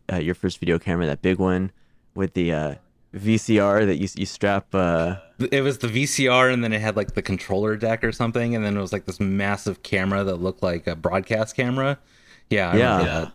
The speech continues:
Speaker 2: That thing was awesome.
Speaker 1: That was fun.
Speaker 2: <laughs> Yeah.
Speaker 1: And then, th-, and, and we, we used my camera too and did, like, a two camera set.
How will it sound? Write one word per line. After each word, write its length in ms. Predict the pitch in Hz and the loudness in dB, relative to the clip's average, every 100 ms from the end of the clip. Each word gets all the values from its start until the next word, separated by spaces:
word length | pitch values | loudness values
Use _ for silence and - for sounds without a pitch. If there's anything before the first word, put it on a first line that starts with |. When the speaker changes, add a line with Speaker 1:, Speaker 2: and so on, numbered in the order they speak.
| - | -4
Speaker 2:
That 140 | 110 | -2
thing 100 | 117 | 0
was 100 | 92 | -4
awesome. 300 | 80 85 98 | -2 0 2
Speaker 1:
That 40 | 123 | 2
was 120 | 92 | 4
fun. 340 | 117 120 95 92 | 4 4 2 -2
Speaker 2:
<laughs> 60 | - - - 139 | -12 -8 -6 -2
Yeah. 100 | 127 - | -2 0
Speaker 1:
And 180 | 107 110 | 2 4
then, 140 | 101 | 4
th-, 160 | 110 98 - | 4 2 2
and, 160 | 110 | 2
and 100 | 110 | 4
we, 140 | 110 98 | 4 4
we 140 | 113 | 4
used 180 | 110 101 | 4 4
my 160 | 107 | 2
camera 300 | 104 113 101 | 4 2 2
too 200 | 98 120 | 2 4
and 120 | 113 98 | 4 4
did, 120 | 92 | 2
like, 140 | 92 | 2
a 60 | 92 | 0
two 180 | - 107 | 0 0
camera 500 | 113 104 92 90 - | 2 2 2 0 -2
set. 320 | - 113 104 | 0 2 0